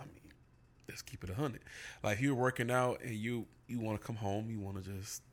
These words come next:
take off on somebody, your, your lady, your main squeeze, or you, a female, you feeling good after the workout, you wanna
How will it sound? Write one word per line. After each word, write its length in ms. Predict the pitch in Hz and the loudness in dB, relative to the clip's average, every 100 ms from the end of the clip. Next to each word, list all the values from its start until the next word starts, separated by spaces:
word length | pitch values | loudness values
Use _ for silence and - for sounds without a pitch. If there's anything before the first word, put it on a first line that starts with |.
| - | -16
take 240 | - 92 90 | -8 -6 -4
off 180 | 95 98 | -6 -4
on 80 | 101 | -6
somebody, 420 | 104 95 95 104 139 - - - - - | -4 -4 -4 -4 -8 -16 -20 -20 -20 -10
your, 200 | 101 101 | -4 -2
your 200 | 80 98 | -2 -2
lady, 360 | 101 101 104 135 - - | 0 0 0 -4 -10 -12
your 100 | 101 | -8
main 320 | 98 101 98 | -4 -4 -4
squeeze, 560 | 101 104 104 110 151 - - - - - - - | -6 -6 -4 -4 -8 -14 -20 -20 -20 -20 -20 -6
or 220 | 107 98 | -2 -2
you, 320 | 98 117 107 107 - - - | 0 -2 -4 -8 -14 -18 -12
a 40 | |
female, 340 | 101 110 110 110 | -10 -4 -2 -2
you 80 | 113 | -2
feeling 240 | 120 110 104 | -2 -4 -2
good 240 | 107 113 | -2 0
after 140 | 113 | -2
the 40 | 104 | -2
workout, 380 | 107 107 104 117 | -2 -2 -2 -2
you 100 | 131 | -4
wanna 280 | 101 104 | -4 -4